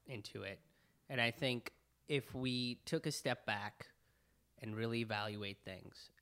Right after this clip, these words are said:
and take a little bit of time to kinda process our own emotions about how we feel about things, we can have a little bit of a better conversation about it, especially with people that we are definitely gonna disagree with. So it doesn't turn into a screaming battle, and we can at least understand,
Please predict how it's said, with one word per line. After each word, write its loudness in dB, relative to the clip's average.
and -6
take -4
a -2
little 0
bit 0
of -4
time -2
to -8
kinda -4
process -2
our 0
own -4
emotions -4
about -2
how -2
we -6
feel -2
about -2
things, -10
we 2
can 0
have 0
a 0
little 4
bit 4
of -2
a 0
better 2
conversation 0
about 6
it, 2
especially 4
with 2
people 0
that -2
we 2
are 6
definitely 6
gonna -4
disagree -6
with. -12
So 6
it 8
doesn't 8
turn 6
into 2
a 0
screaming 2
battle, 2
and -4
we -2
can -2
at -2
least 0
understand, -2